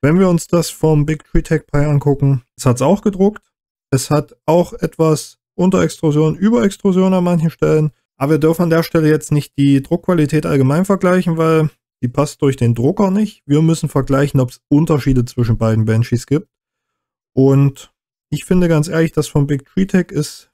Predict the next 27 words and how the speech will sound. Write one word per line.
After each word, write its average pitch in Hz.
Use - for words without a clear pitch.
vielleicht 151
ein 135
Hauch 202
besser 190
geworden, 175
aber 147
die 147
haben 135
beide 147
gleich 147
viel 160
Stringing, 180
sag 165
ich 156
mal. 160
Von 180
den 175
Linien 190
her, 175
wie 165
sie 156
übereinander 147
liegen, 143
sind 139
beide 135
auch 127
ähnlich. 160